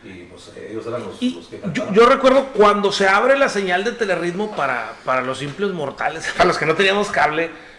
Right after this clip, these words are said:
Speaker 2: Existía antes con el cable, no sé si se llamaba igual, no recuerdo, ahorita se llamaba de otra manera, ¿no?
Speaker 1: ¿Cuál? Es,
Speaker 2: El
Speaker 1: sí, ahorita es
Speaker 2: Telerritmo se
Speaker 1: Telerritmo,
Speaker 2: llamaba, no,
Speaker 1: ese
Speaker 2: pero
Speaker 1: era
Speaker 2: antes, cuando estaba en puro cable,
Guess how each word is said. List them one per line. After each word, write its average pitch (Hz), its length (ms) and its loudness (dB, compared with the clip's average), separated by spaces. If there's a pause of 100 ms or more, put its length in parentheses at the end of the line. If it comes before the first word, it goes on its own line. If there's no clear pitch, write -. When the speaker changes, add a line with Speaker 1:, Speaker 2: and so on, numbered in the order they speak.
(240)
Speaker 2:
Existía 190 760 2
antes 175 220 0
con 143 140 -2
el 139 100 0
cable, 185 320 4 (180)
no 196 140 0
sé 220 100 0
si 208 80 -2
se 190 100 0
llamaba 170 220 4
igual, 160 380 2
no 147 140 -6
recuerdo, 139 400 -8
ahorita 147 220 -10
se 156 120 -10
llamaba 143 300 -6
de 143 60 -4
otra 143 100 -8
manera, 139 240 -6
¿no? 151 100 -12 (720)
Speaker 1:
¿Cuál? - 180 -4 (100)
Es, - 160 -8
Speaker 2:
El 156 100 0
Speaker 1:
sí, - 60 4
ahorita 165 160 6
es 165 60 6
Speaker 2:
Telerritmo 185 40 4
se 208 60 6
Speaker 1:
Telerritmo, 185 340 4
Speaker 2:
llamaba, - 220 0
no, 208 40 4
Speaker 1:
ese - 140 2
Speaker 2:
pero 185 160 6
Speaker 1:
era 196 160 4
Speaker 2:
antes, - 140 0
cuando 202 180 4
estaba 208 200 6
en 240 100 2
puro 247 180 2
cable, 262 340 4